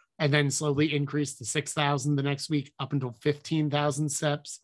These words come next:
When I was able to hold that for three months, the other part that was more important that Laura really worked with me on is the importance of hydration. Uh, it's summertime.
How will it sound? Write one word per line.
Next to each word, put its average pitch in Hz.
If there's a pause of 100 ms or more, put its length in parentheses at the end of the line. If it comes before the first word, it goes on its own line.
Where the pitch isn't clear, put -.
(440)
When 147
I 147
was 135
able 151
to 147
hold 147
that 151
for 151
three 147
months, 143
the 143
other 143
part 160
that 156
was 131
more 135
important 160
that 139 (380)
Laura 147
really 147
worked 143
with 127
me 143
on 139
is 120
the 139
importance 135 (280)
of 131
hydration. 135 (520)
Uh, 131
it's -
summertime. 147